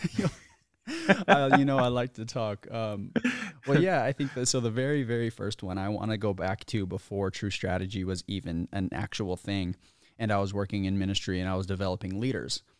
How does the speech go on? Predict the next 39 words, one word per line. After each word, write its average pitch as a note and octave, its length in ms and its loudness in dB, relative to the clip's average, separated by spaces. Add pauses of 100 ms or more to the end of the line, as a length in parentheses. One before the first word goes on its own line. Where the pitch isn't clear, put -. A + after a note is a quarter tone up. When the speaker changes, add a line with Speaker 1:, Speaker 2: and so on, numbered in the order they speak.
(300)
Speaker 1:
And G2+ 400 -2 (100)
s-, - 160 -4 (160)
some A#2+ 200 0
of G#2+ 60 2
the F#2+ 80 0
leaders A2 340 0
that F#2+ 120 -2
I F#2 80 0
was F#2+ 120 -2
developing F#2+ 720 -2
for G2 160 -4
our F#2+ 120 -2
church, - 560 -4 (140)
I G#2+ 120 -2
would G#2 140 -2
develop G#2 380 -2
them G2 180 -6
to G2 80 -10
carry G2 280 -2
their F2 160 -4
teams. A2 320 -4
But - 140 -10
for G#2+ 120 -4
me, A#2 180 0
it G#2 80 -2
was - 100 -4
so A2+ 160 0
much G#2+ 200 -4
more G2+ 180 -2
about F#2 380 -4 (560)
developing G#2+ 500 -2
them G2+ 160 -2
as G2+ 100 -4
a F2+ 60 -4
whole F#2 200 -4
person, C3 480 -2 (300)
developing G#2 520 -2
them G#2 280 -2
as G2 320 -6